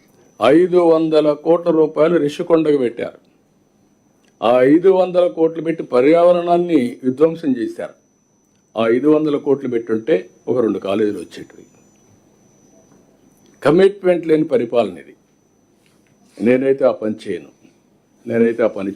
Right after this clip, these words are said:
చేయలేను. దాన్ని ఏం చేయాలని ఇప్పుడు తెలియకుండా ఒక వైట్ ఎలిఫెంట్గా తయారయ్యే పరిస్థితి వచ్చింది.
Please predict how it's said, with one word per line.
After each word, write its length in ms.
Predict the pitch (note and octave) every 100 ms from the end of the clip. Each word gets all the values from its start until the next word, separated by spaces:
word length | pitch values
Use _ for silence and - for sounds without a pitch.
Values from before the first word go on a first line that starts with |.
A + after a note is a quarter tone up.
| -
చేయలేను. 400 | F#2 F2+ D#2+ - _ _ _ _ _ _ _ _ _ _ _ -
దాన్ని 200 | A#2 B2+ B2+
ఏం 80 | D#3+ D#3
చేయాలని 280 | D3+ C#3+ C3+
ఇప్పుడు 160 | B2 A#2
తెలియకుండా 340 | B2+ C3 C3+ A#2+
ఒక 60 | G#2
వైట్ 260 | A2+ C#3 B2+
ఎలిఫెంట్గా 440 | A2+ A2+ G#2 G#2+ A2+
తయారయ్యే 380 | G2+ G2+ G2 F2+ -
పరిస్థితి 340 | F2+ G2+ - F#2
వచ్చింది. 360 | - F#2+ F#2